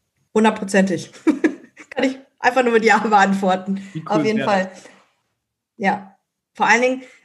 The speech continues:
Speaker 1: ähm, ja, wie du es so schön gesagt hast, nicht mehr in den Widerstand gehen. Einfach zu sagen,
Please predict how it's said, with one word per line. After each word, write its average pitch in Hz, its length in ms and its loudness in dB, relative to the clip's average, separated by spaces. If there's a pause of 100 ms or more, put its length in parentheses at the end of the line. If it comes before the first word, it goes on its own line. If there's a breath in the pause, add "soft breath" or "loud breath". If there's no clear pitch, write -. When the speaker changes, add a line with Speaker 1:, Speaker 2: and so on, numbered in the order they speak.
Speaker 1:
ähm, 214 440 -4
ja, 247 340 2
wie 220 80 -4
du 214 100 -4
es 220 80 -6
so 226 100 -2
schön 226 260 -4
gesagt 226 380 -2
hast, 196 260 -6
nicht 233 380 -4
mehr 233 140 -2
in 220 100 -2
den 208 220 -2
Widerstand 185 720 -2
gehen. 170 400 -10
Einfach 262 420 0
zu 254 160 -10
sagen, 202 580 -2